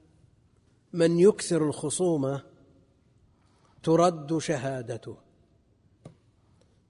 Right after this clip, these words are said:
لأنها تخل بالمروءة، تخل بالمروءة، قد لا تكون معصية في، في، بذاتها،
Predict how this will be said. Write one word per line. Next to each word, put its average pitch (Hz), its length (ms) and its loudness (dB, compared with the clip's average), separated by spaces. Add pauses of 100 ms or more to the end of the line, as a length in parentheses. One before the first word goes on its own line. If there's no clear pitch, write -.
(440)
لأنها 151 840 -4 (2000)
تخل 214 640 4
بالمروءة، 180 760 2 (1400)
تخل 202 460 4
بالمروءة، 160 600 0 (600)
قد 160 140 -2
لا 233 100 4
تكون 220 260 0
معصية 180 500 -2
في، 135 240 -6
في، 135 200 -6
بذاتها، 139 600 -6